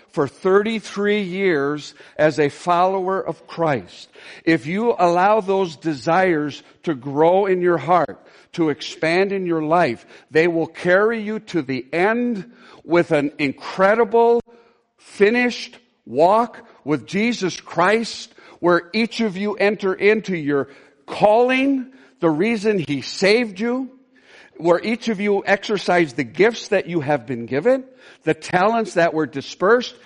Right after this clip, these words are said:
at your new birth. Now, I, I don't want to digress too much, but there are so many believers in the body of Christ glad they're going to heaven, not going to hell, but pretty much living their life, doing their thing,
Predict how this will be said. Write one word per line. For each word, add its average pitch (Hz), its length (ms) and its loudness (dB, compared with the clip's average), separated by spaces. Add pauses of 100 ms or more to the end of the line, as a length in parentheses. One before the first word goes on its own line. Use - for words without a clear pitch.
(120)
at 143 220 -4
your 147 100 -2
new 135 180 -4
birth. 196 480 0 (400)
Now, 147 220 2
I, 156 360 2
I - 20 4
don't 190 120 2
want 185 200 4
to 156 220 -6
digress 160 480 0
too 185 160 -8
much, 165 220 -4
but 156 140 -4
there 156 120 0
are 143 100 -2
so - 260 -10
many 226 200 -6
believers 208 680 -2 (760)
in 202 140 -2
the 190 80 -2
body 196 260 0
of 165 140 -4
Christ 196 560 -2 (320)
glad 196 260 2
they're 202 140 2
going 202 300 2
to 170 100 4
heaven, 190 500 0 (380)
not 160 320 0
going 175 280 2
to 151 100 -2
hell, 196 580 2 (460)
but 170 200 -2
pretty 233 220 2
much 196 300 0
living 202 420 0
their 220 160 4
life, 240 500 0 (300)
doing 196 340 2
their 233 140 4
thing, 190 480 0